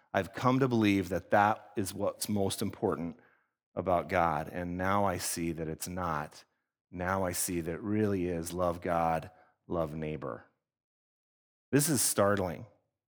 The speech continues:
Like, I wanna see the, the movie that comes out about this guy's life after the interaction with Jesus. Who knows? Maybe he goes back and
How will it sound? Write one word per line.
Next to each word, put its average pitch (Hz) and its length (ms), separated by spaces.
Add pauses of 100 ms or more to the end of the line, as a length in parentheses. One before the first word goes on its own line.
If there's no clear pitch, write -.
(560)
Like, 104 220
I 127 100
wanna 139 220
see 131 260
the, 98 340 (640)
the 101 100
movie 110 440
that 90 180
comes 101 300
out 90 260 (160)
about 95 280
this 107 160
guy's 95 300
life 82 320 (140)
after 107 440
the 98 120
interaction 90 440
with 76 140
Jesus. 78 560 (1400)
Who 113 80
knows? 117 400 (220)
Maybe 104 240
he 101 40
goes 95 200
back 120 400
and 90 180